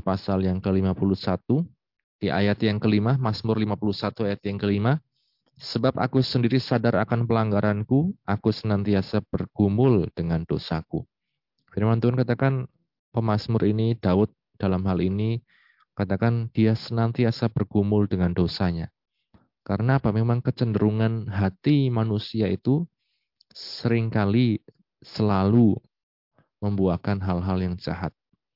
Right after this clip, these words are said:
Pikirannya, perkataannya, perasaannya, Bapak Ibu Saudara sekalian, kalau kita tidak ingat Tuhan, seringkali bisa menyakiti hati orang lain. Pikiran kita bisa memikirkan hal-hal yang tidak baik,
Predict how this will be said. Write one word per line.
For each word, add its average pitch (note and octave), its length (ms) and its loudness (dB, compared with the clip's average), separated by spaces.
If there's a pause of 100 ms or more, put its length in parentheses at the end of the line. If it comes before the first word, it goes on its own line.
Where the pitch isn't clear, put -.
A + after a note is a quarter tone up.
(640)
Pikirannya, G#2 1120 0
perkataannya, G2+ 1200 -2
perasaannya, G2 1200 -2 (160)
Bapak E2 300 -4
Ibu - 100 -10
Saudara F2+ 220 -4
sekalian, F#2+ 520 0 (600)
kalau F#2 180 0
kita F2+ 320 -4
tidak F2+ 240 -4
ingat F#2 320 -2
Tuhan, G#2 540 -2
seringkali F#2 760 0 (240)
bisa F#2 320 -2
menyakiti F#2 600 0
hati F2 260 -2
orang F2 320 0
lain. E2+ 240 0 (640)
Pikiran F#2 320 0
kita F#2+ 460 0
bisa - 320 -6
memikirkan F2 420 -4
hal-hal F2+ 320 -2
yang F2+ 160 -2
tidak D#2+ 240 -4
baik, F2 400 2